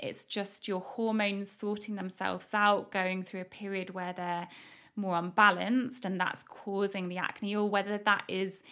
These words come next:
exaggerated by a level of insulin resistance that is being caused by a Western diet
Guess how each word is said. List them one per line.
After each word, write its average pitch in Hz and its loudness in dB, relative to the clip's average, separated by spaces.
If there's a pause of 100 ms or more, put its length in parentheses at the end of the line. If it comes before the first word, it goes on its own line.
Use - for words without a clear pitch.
(580)
exaggerated 202 4
by 185 0
a 180 0
level 196 2
of 190 -8
insulin 185 -6
resistance 185 -8
that - -2
is 185 -8
being 185 -6
caused 180 -8
by 175 -4
a - -4
Western 180 -8
diet 170 -4